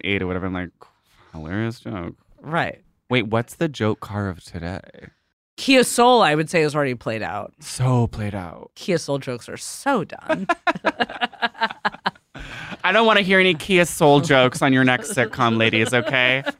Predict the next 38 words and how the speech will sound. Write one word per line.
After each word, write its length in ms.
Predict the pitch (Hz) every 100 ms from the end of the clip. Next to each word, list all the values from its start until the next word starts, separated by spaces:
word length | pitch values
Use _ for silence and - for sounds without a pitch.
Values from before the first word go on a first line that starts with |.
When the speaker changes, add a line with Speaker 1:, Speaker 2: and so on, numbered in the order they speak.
| - - - 151 -
Speaker 1:
Send 220 | - 151
it 100 | 156
to 80 | 175
the 100 | 160
graveyard. 720 | 151 139 123 120 110 110 69 _ _ _ - - 330 -
Speaker 2:
Okay, 260 | 359 359
completely 480 | - 294 285 269 349
insane. 360 | 415 - 254 240
I 120 | 202
fully 300 | - 196 214
forgot 380 | 240 214 175 170
about 220 | 160 -
that 140 | 156
show, 220 | 147 175 160
Zoe's 440 | 135 127 143 147
Extraordinary 440 | 156 - 156 143 139
Playlist, 460 | 113 113 131 139
that 140 | 165 -
she 120 | 196
was 180 | 190 202
in. 280 | 202 208 208 - _
That 100 | 170
was 120 | 160
so 360 | - - 117 147
random. 520 | 156 185 202 208 220
That's 180 | 214 208
just 180 | 208 -
about, 220 | 220 202
like, 260 | 226 208 -
people 360 | - 160 156 151
breaking 380 | 156 160 175
into 300 | 165 160 185
song. 680 | 190 - 156 165 165 165 175 175 190 -
Speaker 1:
Yeah, 240 | 113 110
and 80 | 98
it's 260 | 92 - -
surrealist. 880 | 101 87 80 82 107 117 - - - -
Speaker 2:
Yeah. 440 | 156 147 123 57